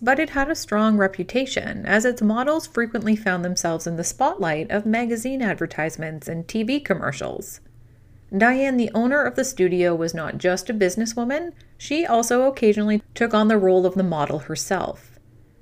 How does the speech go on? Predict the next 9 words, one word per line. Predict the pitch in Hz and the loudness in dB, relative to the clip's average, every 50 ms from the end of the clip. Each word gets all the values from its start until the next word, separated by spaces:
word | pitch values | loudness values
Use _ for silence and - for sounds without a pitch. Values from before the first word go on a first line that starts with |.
| _ - - | _ -2 2
Naturally, | 202 220 240 262 254 - 240 208 190 180 180 | 4 4 6 4 4 4 6 6 8 6 6
the | 190 220 | 4 0
studio | 214 - 220 220 214 214 208 202 196 | 0 0 2 2 6 6 8 8 8
attracted | 196 190 - 175 175 175 - 175 175 - | 8 6 6 4 2 2 2 -2 -2 -2
photographers, | - - - 226 247 262 247 220 190 - - - - - - - - - - | -4 -4 -2 -2 -2 -2 -2 -2 -4 -4 -4 -4 -4 -4 -6 -8 -8 -6 -4
including | 254 285 302 277 - 302 302 320 349 349 359 370 370 | -4 -2 -4 -2 0 0 2 2 2 0 0 -2 -4
people | 349 - 233 214 220 202 196 | 0 0 0 2 4 4 4
like | 190 180 165 - | 6 4 4 2
Harvey, | - - 277 302 294 - 165 - - - - | 2 2 4 4 4 2 -2 -4 -4 -8 -12